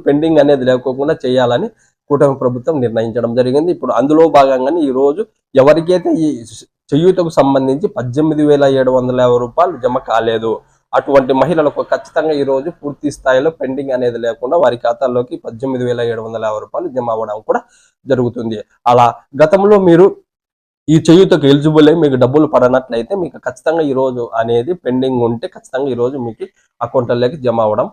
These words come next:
కూడా జరుగుతుంది. ఖచ్చితంగా మీరు ఒకసారి మీ అకౌంట్స్ ఈ రోజు చెక్ చేసుకోగలరు.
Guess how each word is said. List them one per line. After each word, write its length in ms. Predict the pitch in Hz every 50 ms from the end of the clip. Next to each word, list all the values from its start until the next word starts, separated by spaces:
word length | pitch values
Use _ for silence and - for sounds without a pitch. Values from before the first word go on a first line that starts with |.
| _ _ _ _ _ _ _ _ -
కూడా 140 | 156 156 190 156 123
జరుగుతుంది. 380 | 117 117 113 110 123 131 170 185 -
ఖచ్చితంగా 360 | 120 - - _ 147 143 160 156 139
మీరు 180 | 127 123 156 170 - - _ - 123
ఒకసారి 320 | 120 120 120 123 131 151 160 139
మీ 60 | 127 113
అకౌంట్స్ 360 | - - 127 120 123 123 - 175 139
ఈ 40 | 117 117
రోజు 200 | 117 123 - 233 254 _ _ _ _ _ _ _ -
చెక్ 140 | 123 - - -
చేసుకోగలరు. 720 | 123 113 - - - 110 107 107 107 104 117 117 107